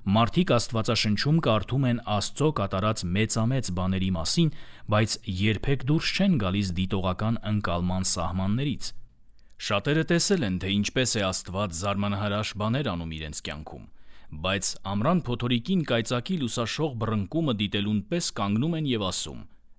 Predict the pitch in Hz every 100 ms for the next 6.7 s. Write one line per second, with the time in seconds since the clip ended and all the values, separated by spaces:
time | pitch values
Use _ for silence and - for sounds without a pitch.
0 | - 95 147 - 135 92 80 50 - -
1 | - 101 95 170 196 - 76 - - -
2 | - - 92 104 - 123 - 196 180 113
3 | 113 110 151 131 113 107 110 104 104 104
4 | 107 156 117 117 113 107 - 92 - 175
5 | - 80 - - - - 98 101 113 -
6 | 185 196 127 - 117 110